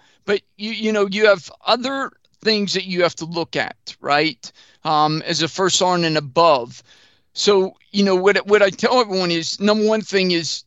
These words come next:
you know, plan your day, right? Have a plan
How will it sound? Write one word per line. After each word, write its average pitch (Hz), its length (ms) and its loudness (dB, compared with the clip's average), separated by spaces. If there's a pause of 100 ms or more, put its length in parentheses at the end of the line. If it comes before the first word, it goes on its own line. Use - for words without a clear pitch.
(100)
you 165 120 -2
know, 143 120 -4
plan 262 640 2
your 208 240 4
day, 151 600 -2 (180)
right? 151 300 -4 (100)
Have 202 580 2
a 190 280 0
plan 185 960 -2